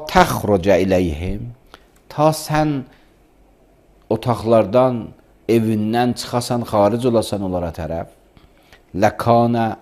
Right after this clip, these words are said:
xeyrən ləhum". Bunlar, bu xeyr idi onlara. Həm Peyğəmbərin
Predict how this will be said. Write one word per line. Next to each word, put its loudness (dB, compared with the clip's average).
xeyrən 0
ləhum". -14
Bunlar, -6
bu -6
xeyr -4
idi -4
onlara. -6
Həm 0
Peyğəmbərin 2